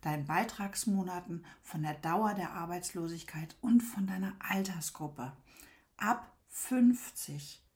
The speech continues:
steigt zum Beispiel die Dauer der Arbeitslosigkeit.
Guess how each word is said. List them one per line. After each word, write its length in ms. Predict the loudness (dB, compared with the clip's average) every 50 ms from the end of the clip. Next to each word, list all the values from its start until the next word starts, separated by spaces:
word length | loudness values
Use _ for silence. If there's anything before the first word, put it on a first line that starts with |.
| _ _
steigt 480 | -14 -10 -6 -2 -2 -2 -2 -4 -6
zum 200 | -6 -6 -4 -4
Beispiel 720 | -4 -4 -4 -4 -4 -6 -6 -8 -6 -6 -4 -4 -4 -6 -10 -16 _ _ _ _ _ -20 _ -20 -20 _ _ _ -8 -4 2 6
die 180 | 6 6 6
Dauer 280 | 6 6 6 6 4 2
der 180 | 2 0 -2
Arbeitslosigkeit. 1040 | -2 -2 0 -2 -2 -2 -4 -6 -6 -8 -8 -10 -12 -14 -16 -16 -16 -16 -16 -16 -18